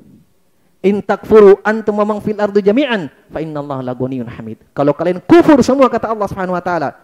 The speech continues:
semuanya kalian kafir, itu tidak membahayakan Allah Subhanahu wa Ta'ala. Allah Maha Kaya lagi Maha tidak butuh kepada makhluknya. Maha Kaya Allah, Maha terpuji. Iya. Taib.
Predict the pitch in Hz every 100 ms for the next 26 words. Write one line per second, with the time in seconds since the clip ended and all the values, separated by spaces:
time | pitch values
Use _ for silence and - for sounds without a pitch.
0 | - 226 339 392 240 254 240 220 202 139
1 | _ _ _ _ _ - - _ _ _
2 | _ _ 139 143 147 135 123 123 139 120
3 | 127 117 104 117 113 110 - 104 139 _
4 | _ _ _ _ _ _ _ _ - 139
5 | 123 - 143 131 120 123 120 175 - -
6 | _ _ _ _ _ 139 120 147 131 120
7 | 113 113 - - - 104 _ _ _ _
8 | _ _ _ _ _ 131 131 143 123 98
9 | 104 120 131 151 - 160 - _ _ _
10 | _ _ _ _ - - - _ _ _
11 | _ _ _ _ _ _ _ _ _ 175
12 | - _ - - - _ _ _ _ -
13 | 151 131 _